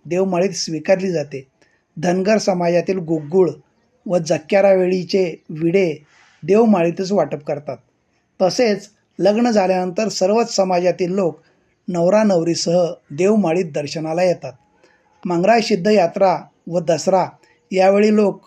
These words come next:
हौसेने व नवसाने लोटांगण घालतात, त्याला दंडस्थान म्हणतात. याची सुरुवात देवमाळीतून होते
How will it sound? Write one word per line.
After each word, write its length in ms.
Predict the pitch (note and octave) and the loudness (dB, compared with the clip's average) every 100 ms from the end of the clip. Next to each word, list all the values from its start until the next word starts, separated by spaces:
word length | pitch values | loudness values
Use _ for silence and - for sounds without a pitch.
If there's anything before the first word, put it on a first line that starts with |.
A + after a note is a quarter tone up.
| - | -2
हौसेने 400 | E3+ E3+ G#3+ G#3+ | -2 0 2 2
व 120 | A3 | 2
नवसाने 600 | A3 E3+ E3 F#3+ G#3 G3 | 0 0 0 0 2 2
लोटांगण 520 | E3 E3 F#3+ G3+ G#3 | 2 2 0 2 0
घालतात, 360 | F#3 D3 C#3+ C3 - _ _ _ - | 0 -4 -8 -10 -12 _ _ _ 0
त्याला 180 | G#3+ | 2
दंडस्थान 760 | G#3+ F3 F3 G3 - G3+ E3+ D3 - | 2 2 0 -2 -2 -4 -4 -6 -8
म्हणतात. 400 | D#3 C#3+ C#3+ B2+ _ _ _ _ | -8 -8 -10 -16 _ _ _ _
याची 240 | F3 F3+ A3+ | -2 0 -2
सुरुवात 320 | G3+ F#3 G#3 | 0 2 2
देवमाळीतून 640 | E3+ F#3+ G3+ E3+ F3 F#3 | 2 2 2 0 0 -2
होते 380 | F3+ E3 C#3 | -2 -4 -8